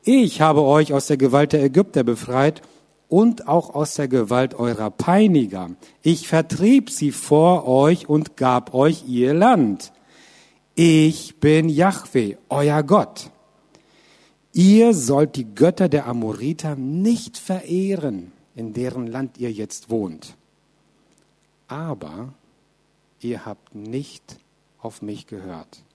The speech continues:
Das ist das, was Gott den Menschen sagt. Und jetzt stehen sie da und müssen nachdenken. Und wir auch. Was bedeutet das? Wenn wir uns das ein bisschen sprachlich anschauen, als Schaubild, dann sieht man Folgendes.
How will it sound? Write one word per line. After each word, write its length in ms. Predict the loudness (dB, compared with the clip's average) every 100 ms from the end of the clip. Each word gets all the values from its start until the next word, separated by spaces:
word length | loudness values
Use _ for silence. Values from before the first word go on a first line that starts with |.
| _ _ _ _ _ _ _ _ _ _ _ _ _ _ -16
Das 200 | -12 -12
ist 160 | -8
das, 140 | -6 -6
was 140 | -6
Gott 160 | -6 -4
den 120 | -6
Menschen 280 | -6 -8 -6
sagt. 420 | -6 -8 -14 -20 _ _ -10
Und 120 | -2
jetzt 160 | 0 0
stehen 280 | 2 4
sie 100 | 4
da 140 | 2 2
und 80 | 2
müssen 240 | 0 0
nachdenken. 600 | 2 0 -2 -6 -4 -6
Und 160 | -8 -2
wir 200 | 0 4
auch. 260 | 4 4
Was 160 | -2 -4
bedeutet 440 | -2 -2 -2 -6
das? 140 | -8 -8
Wenn 100 | -6
wir 40 |
uns 100 | -6
das 120 | -8
ein 60 | -6
bisschen 180 | -6 -6
sprachlich 580 | -6 -4 -2 -4 -2
anschauen, 680 | 2 2 0 -2 2 2 0 -8 -20 -20 -20 _ _
als 520 | -6 -4 -4 -10 -10
Schaubild, 680 | -4 2 4 4 4 4 2
dann 140 | -2
sieht 160 | -4 -2
man 140 | -2
Folgendes. 800 | -2 0 0 0 -4 -10 -14